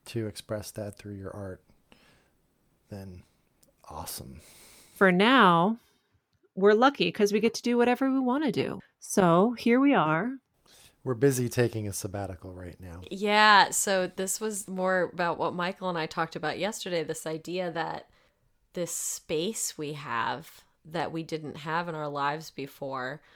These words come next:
Speaker 3: for whatever that space is for. If it's just to, like, do very little, then great, you know?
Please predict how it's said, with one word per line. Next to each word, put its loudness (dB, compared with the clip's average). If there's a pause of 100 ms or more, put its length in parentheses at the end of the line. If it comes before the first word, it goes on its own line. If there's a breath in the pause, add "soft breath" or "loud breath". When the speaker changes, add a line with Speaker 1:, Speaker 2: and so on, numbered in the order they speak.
(100)
Speaker 3:
for -4
whatever -2 (200)
that -4
space -4
is -10
for. -4
If -8
it's -10
just -6
to, -8
like, -8 (520)
do -8
very 0
little, -2
then -6
great, -8
you -6
know? 0